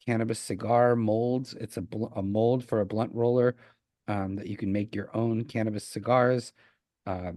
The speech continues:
the code there is G B Y twenty for twenty percent off. Um, so thank you to Purple Rose Supply.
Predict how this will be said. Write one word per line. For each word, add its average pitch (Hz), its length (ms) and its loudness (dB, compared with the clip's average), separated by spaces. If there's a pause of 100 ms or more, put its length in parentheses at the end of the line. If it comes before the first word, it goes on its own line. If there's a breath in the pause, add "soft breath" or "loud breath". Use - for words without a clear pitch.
(100)
the - 80 -10
code 151 260 6
there 131 200 8
is 104 100 2
G 131 240 -4
B 123 160 4
Y 110 280 4
twenty 120 440 0
for 123 140 -2
twenty 110 280 -2
percent 110 360 -4
off. 104 200 -2 (520 soft breath)
Um, 95 360 -4
so - 160 -8
thank 104 240 -6
you 110 60 -4
to 101 80 -4
Purple 104 300 -6
Rose 120 280 2
Supply. 127 520 2